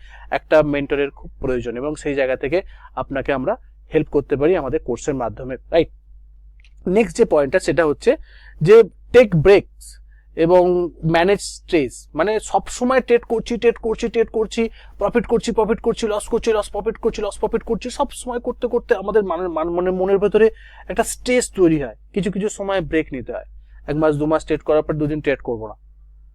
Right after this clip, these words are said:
দেখবো না মার্কেটকে কি হচ্ছে, আমরা দেখতেও যাবো না মার্কেটে কি হচ্ছে, অ্যানালাইসিসও করবো না, চুপচাপ বিন্দাস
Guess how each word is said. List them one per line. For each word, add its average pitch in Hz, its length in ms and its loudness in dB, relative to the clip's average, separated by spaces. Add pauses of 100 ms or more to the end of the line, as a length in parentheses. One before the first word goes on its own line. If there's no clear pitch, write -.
(340)
দেখবো 226 420 8
না 226 100 8
মার্কেটকে 165 500 2 (420)
কি 226 180 8
হচ্ছে, 220 380 6
আমরা 240 180 8
দেখতেও 196 580 6
যাবো 214 200 10
না 202 120 6
মার্কেটে 156 380 2
কি 135 100 -10
হচ্ছে, 123 220 -6
অ্যানালাইসিসও 220 460 4
করবো 170 240 4
না, 143 60 -2
চুপচাপ 214 580 6
বিন্দাস 175 600 2